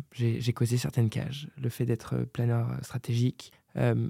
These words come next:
j'ai coché, euh, une autre case, euh, je pense, qui est, euh, de, de... Outre ce métier-là, de, de, d'être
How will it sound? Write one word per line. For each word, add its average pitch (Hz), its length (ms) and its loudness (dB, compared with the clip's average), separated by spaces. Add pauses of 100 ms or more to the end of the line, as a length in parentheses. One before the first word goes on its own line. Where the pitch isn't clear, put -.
(100)
j'ai 131 160 2
coché, 143 720 4
euh, 127 400 2
une 127 140 4
autre 123 120 0
case, 139 440 4
euh, 120 180 4
je 120 100 0
pense, 135 480 0
qui 127 280 0
est, 123 260 4
euh, 67 240 0 (1000)
de, 127 120 2
de... 120 160 4 (480)
Outre - 340 4
ce - 160 2
métier-là, 131 520 4 (120)
de, 120 140 2
de, 117 60 0 (220)
d'être 123 200 -2